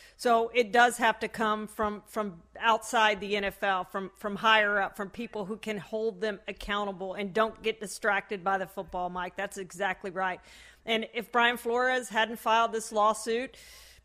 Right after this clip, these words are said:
we'd be where we've been for the last hundred years, uh, in this process. And, and fortunately he did, and maybe, hopefully, things will change, uh, based on his lawsuit. We'll see what happens.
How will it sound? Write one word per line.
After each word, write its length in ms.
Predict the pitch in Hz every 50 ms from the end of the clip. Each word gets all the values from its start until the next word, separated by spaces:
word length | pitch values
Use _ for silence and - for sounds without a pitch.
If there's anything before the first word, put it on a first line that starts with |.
| _ _ _ _
we'd 200 | 220 220 262 254
be 140 | 254 302 294
where 220 | 262 262 262 269 269
we've 240 | 277 277 262 214 190
been 340 | 247 254 269 277 277 277
for 220 | 254 - - 262 240
the 80 | 247
last 360 | 247 247 247 254 254 254 - -
hundred 320 | 302 277 277 277 262 220
years, 600 | 214 240 269 311 285 214 190 185 165 - - - -
uh, 260 | 214 208 208 202 -
in 180 | - 220 226 220
this 160 | 220 214 214
process. 760 | - - - 208 202 196 185 - - 190 190 226 269 - -
And, 280 | 220 214 208 208 208 - -
and 440 | 220 226 220 214 214 208 208 214 202 - _ -
fortunately 540 | 233 240 240 233 - 240 214 214 226 214 208
he 180 | 170 220 214
did, 400 | 185 170 165 202 214 240 285 311
and 380 | 269 226 214 214 214 202 - -
maybe, 460 | 208 208 202 214 226 214 247 240 226
hopefully, 540 | 156 - 214 233 240 - - 240 240 233 226
things 460 | - - 226 220 233 247 240 196 202
will 260 | 202 214 240 254 254
change, 640 | 247 - - 277 220 208 202 196 196 190 196 - - - - - - - _ _ -
uh, 240 | 208 202 202 202
based 340 | 196 175 220 233 233 - -
on 160 | 226 208 208
his 240 | 196 196 202 190 -
lawsuit. 540 | 202 185 185 185 175 - - 175 170 165 - _ _
We'll 140 | 190 202 214
see 220 | 202 - - 220
what 160 | 196 196 185
happens. 560 | 180 175 170 170 - - - - - - -